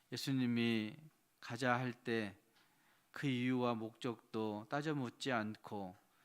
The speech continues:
그대로 순종했던 예수님의 제자들처럼, 하나님, 우리도 이해되지 않아도 예수님 말씀이 우리에게 주어지고 느껴질 때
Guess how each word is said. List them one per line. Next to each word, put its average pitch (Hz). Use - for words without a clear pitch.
그대로 110
순종했던 117
예수님의 110
제자들처럼, 110
하나님, 120
우리도 110
이해되지 135
않아도 107
예수님 127
말씀이 113
우리에게 117
주어지고 123
느껴질 123
때 117